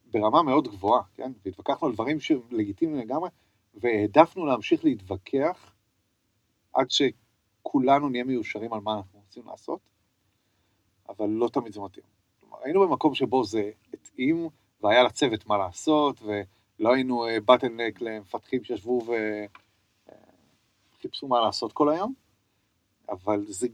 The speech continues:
גם סוג של אתגר, אה, שאתה לא תמיד רוצה שהוא יקרה,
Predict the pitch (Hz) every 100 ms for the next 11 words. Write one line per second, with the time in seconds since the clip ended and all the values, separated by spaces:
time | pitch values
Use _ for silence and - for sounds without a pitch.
0 | 113 - 160 165 151 - 156 151 156 110
1 | 101 117 123 147 151 156 151 _ 117 110
2 | - - 120 113 135 156 131 113 113 -
3 | 107 - 117